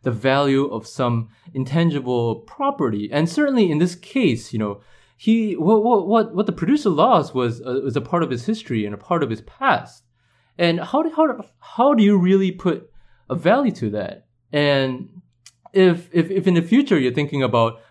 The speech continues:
pursuing some other goal and you want to consider what consequ-, co-, consequences,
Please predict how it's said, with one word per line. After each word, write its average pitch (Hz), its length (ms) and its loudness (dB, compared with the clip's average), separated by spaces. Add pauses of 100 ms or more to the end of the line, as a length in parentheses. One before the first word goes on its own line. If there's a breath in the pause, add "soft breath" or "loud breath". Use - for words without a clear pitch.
pursuing 160 460 0
some 139 220 -2
other 123 160 -2
goal 135 680 2
and 131 140 -4
you 131 60 0
want 143 120 0
to 135 60 -6
consider 151 400 0
what 151 240 -2
consequ-, 156 580 -6
co-, - 260 -8
consequences, 160 720 -2